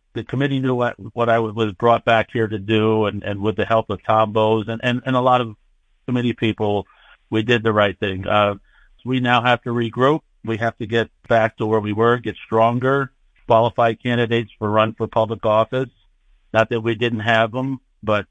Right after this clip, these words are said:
we need to, what's, what's the new thing, reboot or whatever they say. But it was a difficult thing for me not, you know, to, you know, to, to do what had to be done, but it had to be done.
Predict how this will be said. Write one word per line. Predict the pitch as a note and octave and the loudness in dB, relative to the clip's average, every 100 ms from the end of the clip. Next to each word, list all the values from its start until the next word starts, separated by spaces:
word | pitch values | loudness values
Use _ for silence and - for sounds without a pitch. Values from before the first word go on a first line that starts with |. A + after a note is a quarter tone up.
| _ _ | _ _
we | - A#2+ | -6 -2
need | B2+ C#3 - | 0 0 0
to, | B2+ A#2+ A2 - | 0 0 -2 -6
what's, | - A2 - | -8 -6 -2
what's | A#2+ - | -4 -2
the | A#2 | -4
new | A#2 A2+ | 0 0
thing, | - G2 F#2+ | 0 -2 0
reboot | A#2 G2 B2+ C3 - | -2 2 0 0 -2
or | G#2 G2+ | -4 0
whatever | G#2+ A2+ G#2+ | 2 0 0
they | G2+ G2 - | -2 -4 -4
say. | G2 F2 | -4 -4
But | F#2+ G#2 G2 - - - - - - - _ | -2 -2 -2 -12 -20 -20 -20 -20 -20 -20 _
it | A2+ | 0
was | A2 A2 | 0 0
a | |
difficult | G2+ C3 C#3 - B2+ A#2+ | 0 0 0 0 0 0
thing | C3 A#2+ | -6 -6
for | - A2+ | -6 -4
me | A#2+ A#2 A#2 G2+ | -2 -2 -2 -4
not, | A2+ A#2 - | -2 -2 -2
you | - | -6
know, | A2 G2+ F#2+ | -2 -2 -4
to, | - A2 G2 E2+ - _ _ _ _ | -2 0 0 -6 -14 _ _ _ _
you | A2+ | -4
know, | G#2+ G2 F#2+ - | 0 0 -2 -2
to, | - G#2+ - | -2 -2 -6
to | B2 | -4
do | A2+ | 0
what | B2+ A#2 A#2 | 2 2 2
had | A2+ | 0
to | |
be | G2+ A2 | 0 -4
done, | G2 G#2 F#2 | 0 -2 0
but | A2 | -2
it | G#2+ | 0
had | C3+ | 0
to | C3 | -2
be | A#2+ A#2+ | -8 -16
done. | G#2 E2+ | -18 -20